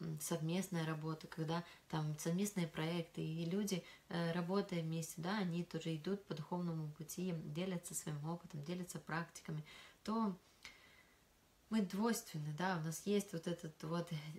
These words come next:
м, демонёнок, который сидит там и начинает, м, выстраивать свои градации, кто более духовный, кто менее,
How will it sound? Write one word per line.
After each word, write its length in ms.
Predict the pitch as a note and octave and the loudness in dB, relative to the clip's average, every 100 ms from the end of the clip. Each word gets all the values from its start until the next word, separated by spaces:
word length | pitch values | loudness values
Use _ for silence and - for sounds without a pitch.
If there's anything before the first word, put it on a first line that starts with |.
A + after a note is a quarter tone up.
| - | -4
м, 140 | D#3+ - - | -4 -4 -4
демонёнок, 680 | D#3+ F#3 F#3 F3+ G#3 F#3 D#3+ | 0 2 4 4 4 2 0
который 320 | F3 F#3 F#3 | 0 2 2
сидит 440 | E3+ D3+ E3 G#3 | 2 0 0 0
там 220 | - D#3 D3+ | 0 0 0
и 160 | E3 | -2
начинает, 640 | E3+ E3 - F3 E3+ D#3 - | 0 -2 0 2 2 0 -4
м, 220 | D#3+ D3 - - - | -8 -8 -12 -8 -4
выстраивать 500 | D#3+ D3+ E3+ F3 E3+ | -2 0 4 4 4
свои 160 | - E3 | 0 -2
градации, 560 | D#3 D3 D3+ E3 - | 0 0 0 0 -4
кто 180 | E3+ G#3 | -4 -2
более 360 | E3 D#3 F3+ E3 | 0 0 2 0
духовный, 420 | D3+ - D#3+ D#3+ | -2 0 0 -2
кто 180 | - G3 | 0 2
менее, 460 | D3 D3 E3 D#3+ | 2 0 0 -2